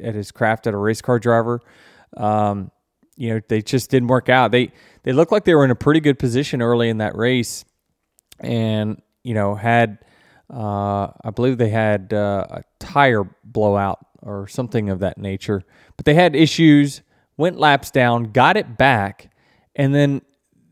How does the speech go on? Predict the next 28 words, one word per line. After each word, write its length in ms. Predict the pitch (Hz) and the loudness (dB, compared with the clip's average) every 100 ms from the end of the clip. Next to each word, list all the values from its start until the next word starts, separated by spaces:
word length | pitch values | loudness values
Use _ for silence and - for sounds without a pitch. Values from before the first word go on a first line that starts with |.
| 160 | -10
they 180 | 127 135 | -2 0
didn't 360 | 123 156 147 | 0 -2 -4
quite 320 | 127 151 143 - | -2 0 0 -2
fix 340 | - 143 - | -4 -4 -4
the 100 | - | -12
car 540 | - 123 127 135 143 _ _ - | 0 4 6 4 -2 _ _ -10
as 180 | 123 110 | -8 -6
good 220 | 113 139 | -2 0
as 140 | 135 117 | 0 -2
they 480 | 123 117 107 101 - | -2 0 -4 -8 -12
could 200 | - 139 | -6 -4
have, 260 | 190 185 - _ | -4 -8 -16 _
and 600 | - 117 117 117 113 104 - - | -8 -4 -4 -4 -6 -10 -16 -12
then 220 | 120 117 | -4 -2
his 200 | 110 98 | -2 -2
race 260 | 107 101 110 | -2 -2 -4
was 120 | 101 | -4
over. 220 | 95 92 | -4 -4
You 120 | 104 | -8
can't 260 | - 143 120 | -2 -2 0
come 160 | 123 | -2
back 220 | 107 101 - | -2 -4 -4
from 120 | 101 | -8
multiple 340 | 101 - 101 | -8 -6 -4
laps 280 | 101 101 - | -2 -4 -4
down 220 | 101 98 | -6 -6
multiple 400 | 98 104 - 98 | -4 -6 -8 -16
times. 560 | - 120 110 117 117 | -6 -4 -2 -4 -8